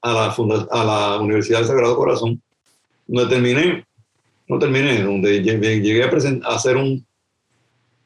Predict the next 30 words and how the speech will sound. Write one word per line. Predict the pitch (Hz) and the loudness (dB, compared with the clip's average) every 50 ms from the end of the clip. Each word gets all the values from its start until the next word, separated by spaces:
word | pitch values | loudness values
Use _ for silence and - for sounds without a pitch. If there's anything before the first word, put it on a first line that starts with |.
| _ _ - _ _ _ _ - - | _ _ -20 _ _ _ _ -10 -4
seminario | - 127 123 123 123 123 139 151 156 165 165 156 151 | -2 0 0 2 2 2 2 2 4 4 4 4 4
de | 143 | 2
posgrado | 117 147 147 131 131 135 139 139 131 127 127 127 127 - _ _ - | 2 2 2 2 2 2 2 2 2 0 0 -2 -4 -8 _ _ -8
en | 131 123 | -4 -2
desarrollo, | 117 113 117 113 110 123 123 123 135 131 123 - | -2 0 0 0 0 2 4 4 4 4 2 2
liderazgo | - 135 123 113 120 127 127 127 135 143 | 0 0 2 2 2 2 2 0 0 0
y | |
desarrollo | 139 123 - 135 123 131 135 135 | 0 0 0 0 2 2 2 2
comunitario, | 135 139 139 143 143 127 117 113 113 110 110 113 110 110 - _ _ _ _ _ _ _ _ _ _ _ _ _ _ _ _ _ _ _ | 2 0 -2 -2 -4 -2 -2 0 0 0 -2 -2 -4 -8 -12 _ _ _ _ _ _ _ _ _ _ _ _ _ _ _ _ _ _ _
que | - - 120 117 | -2 -2 0 0
fue | 120 139 | 2 0
uno | 147 147 | 0 2
de | 151 143 | 2 2
los | 139 123 | 2 2
grandes | 135 135 139 151 147 | 2 2 2 2 2
placeres | - 151 - - 151 151 147 | 0 0 2 2 2 4 4
de | 147 147 | 4 2
mi | 143 139 | 2 2
vida | 139 143 151 151 | 2 2 2 2
porque | - - - - 127 | 2 2 2 2 2
me, | 120 117 117 117 117 120 120 120 123 | 0 2 2 2 2 4 4 4 2
me | 120 117 113 | 0 -2 0
ayudó | 110 117 120 127 143 147 | 2 4 4 4 4 4
a | 135 | 2
armar | 127 127 135 147 151 156 151 | 2 2 2 2 2 0 2
todo | - 160 156 160 160 151 | 2 2 4 4 4 4
esto | 135 - - 131 120 113 113 _ _ _ _ _ - | 2 2 0 -2 -2 -4 -6 _ _ _ _ _ -6
y | - 113 | -4 -2
presentárselo | 123 127 120 131 123 117 120 143 156 156 165 156 147 131 127 | 0 0 2 2 0 0 2 0 2 2 4 4 4 4 2
a | 123 123 123 123 - | 2 0 0 -2 -2